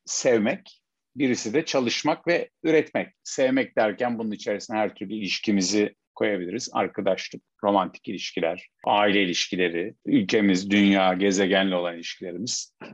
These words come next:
bir anlamda. Çalışmak da sadece gidip bir emek verme anlamında değil, temel olarak üretmek, yaratmak ve, e, dünyaya bir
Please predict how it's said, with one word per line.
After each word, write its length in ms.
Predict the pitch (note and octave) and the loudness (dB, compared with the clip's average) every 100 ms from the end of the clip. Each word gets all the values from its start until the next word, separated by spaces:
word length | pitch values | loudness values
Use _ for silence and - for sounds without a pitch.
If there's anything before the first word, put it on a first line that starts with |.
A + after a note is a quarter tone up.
| - | -2
bir 100 | G2+ | 0
anlamda. 680 | F#2 E2+ E2 F2 D3 C#4 - _ - | 0 0 -4 -2 -2 -2 -8 _ -6
Çalışmak 680 | - B2+ C3 - E3 - - | -2 0 0 0 0 0 -4
da 200 | D#3 - | -4 -6
sadece 420 | - - B2+ A2 A#2 | -8 0 2 2 -6
gidip 300 | G#2+ G#2+ F#2+ _ _ | -10 -12 -14 _ _
bir 280 | A2 G#2 - - - - - | -10 -10 -12 -18 -16 -16 -6
emek 400 | B2 A2+ - - | -2 -2 -2 0
verme 300 | A2+ A2+ A#2+ | 2 2 0
anlamında 640 | A#2 G#2+ A2 A#2 A2+ G#2 | 0 -2 -2 -2 -2 -2
değil, 380 | C3 G2+ C3 F3 | -2 -4 -4 -6
temel 200 | A#2 C3 | -2 0
olarak 300 | A2 A2+ A2+ | 2 0 -2
üretmek, 640 | C#3+ A2+ A2+ - G#2+ - _ | -2 0 -2 -6 -12 -12 _
yaratmak 540 | - G#2+ G#2 - G2 G2+ _ _ - | 0 2 2 0 -10 -10 _ _ -4
ve, 460 | G#2+ A2 A2+ - | 2 4 2 0
e, 360 | G#2+ G#2 A2 A2 A2 | -2 -2 -4 -6 -6
dünyaya 460 | G2+ A2+ G#2 A#2 | 0 2 4 4
bir 340 | B2 A#2+ - | 2 0 -4